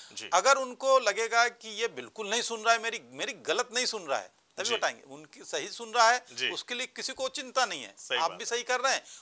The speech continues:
Speaker 2: उनको भी लगता है कि सही हमने कहा और उसने कर दिया। लेकिन अगर कहीं पे ये लगे कि वो गलत कह रहे हैं और आप उनकी नहीं सुन रहे हैं,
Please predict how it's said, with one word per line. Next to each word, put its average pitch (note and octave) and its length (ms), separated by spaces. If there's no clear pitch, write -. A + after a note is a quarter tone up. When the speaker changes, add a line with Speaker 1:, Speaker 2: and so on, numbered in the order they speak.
Speaker 2:
उनको D#3 240
भी G3+ 60
लगता G#3+ 260
है A3+ 120
कि A3+ 140
सही G3+ 180
हमने G#3 240
कहा G#3 220
और D#3+ 80
उसने C3+ 200
कर E3+ 180
दिया। G#3 220
लेकिन A3 260
अगर A#3+ 260
कहीं G#3+ 280
पे A3+ 120
ये G#3+ 60
लगे E3 320
कि G3+ 140
वो F#3 240
गलत A3 320
कह F3 180
रहे G3+ 180
हैं G#3 220
और G#3 300
आप F#3 400
उनकी F#3 280
नहीं F3 180
सुन F3 200
रहे E3+ 120
हैं, A3+ 100